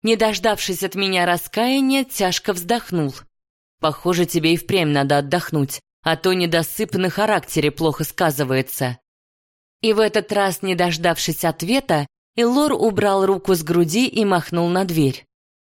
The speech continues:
"Пойдем, провожу тебя до комнаты и отправлюсь за своим мохнатиком.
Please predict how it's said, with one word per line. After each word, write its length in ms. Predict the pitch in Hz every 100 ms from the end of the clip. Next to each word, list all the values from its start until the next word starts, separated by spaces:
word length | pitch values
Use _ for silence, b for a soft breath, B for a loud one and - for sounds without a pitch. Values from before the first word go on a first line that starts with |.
| _
"Пойдем, 560 | 180 202 180 175 131
провожу 460 | 123 160 185 190 208
тебя 260 | - 147 143
до 140 | 156
комнаты 480 | - 254 196 147 147
и 40 |
отправлюсь 640 | 147 - 208 214 180 151
за 140 | 139 165
своим 300 | - 180 175
мохнатиком. 800 | 170 170 180 151 143 - 131